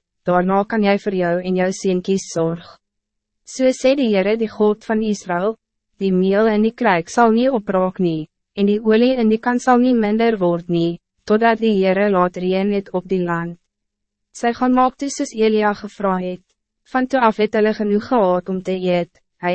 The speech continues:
en sy en haar gesin. Die meel in die kruik het nie opgeraak nie,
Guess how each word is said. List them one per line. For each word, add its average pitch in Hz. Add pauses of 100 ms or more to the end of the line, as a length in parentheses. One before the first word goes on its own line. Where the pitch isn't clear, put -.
en 196
sy 185
en 190
haar 180
gesin. 175 (720)
Die 220
meel 226
in 254
die 247
kruik 196
het 202
nie 226
opgeraak 190
nie, 190